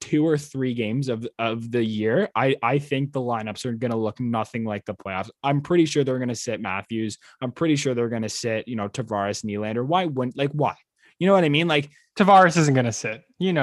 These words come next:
Speaker 1: No,
Speaker 2: Tavares
Speaker 1: he
Speaker 2: isn't
Speaker 1: probably
Speaker 2: gonna
Speaker 1: isn't. But you know what I mean? Like, the, the, the
Speaker 2: It's not
Speaker 1: load
Speaker 2: his program.
Speaker 1: management, um,
Speaker 2: Yeah. No,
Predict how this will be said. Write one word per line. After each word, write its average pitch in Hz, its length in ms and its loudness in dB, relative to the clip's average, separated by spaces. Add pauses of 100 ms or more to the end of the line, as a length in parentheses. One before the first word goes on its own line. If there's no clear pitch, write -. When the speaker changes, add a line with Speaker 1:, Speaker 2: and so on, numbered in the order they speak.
(120)
Speaker 1:
No, - 120 4
Speaker 2:
Tavares 113 100 2
Speaker 1:
he 143 60 2
Speaker 2:
isn't 147 80 -2
Speaker 1:
probably 175 400 6
Speaker 2:
gonna 131 80 4
Speaker 1:
isn't. - 200 -10 (240)
But 202 160 0
you 240 100 6
know 240 100 6
what 180 100 6
I 131 100 4
mean? 117 180 -4
Like, 143 160 -2
the, 170 140 2
the, 147 300 -10
the 160 80 0
Speaker 2:
It's 151 160 -6
not 170 120 6
Speaker 1:
load 160 60 6
Speaker 2:
his 143 120 4
program. 135 360 4
Speaker 1:
management, 107 260 -6 (440)
um, 139 400 0
Speaker 2:
Yeah. 120 80 -4
No, 110 120 -6